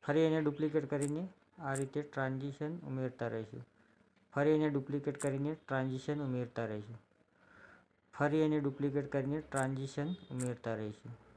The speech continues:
ફરી એકવાર ડુપ્લિકેટ કરીને એને ટ્રાન્ઝિશન ઉમેરતા રહીશું. તો મિત્રો, હવે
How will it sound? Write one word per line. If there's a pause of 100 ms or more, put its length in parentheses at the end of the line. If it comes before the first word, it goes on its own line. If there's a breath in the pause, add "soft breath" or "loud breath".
(1300 loud breath)
ફરી
એકવાર
ડુપ્લિકેટ
કરીને (520)
એને
ટ્રાન્ઝિશન
ઉમેરતા
રહીશું. (2750)
તો
મિત્રો,
હવે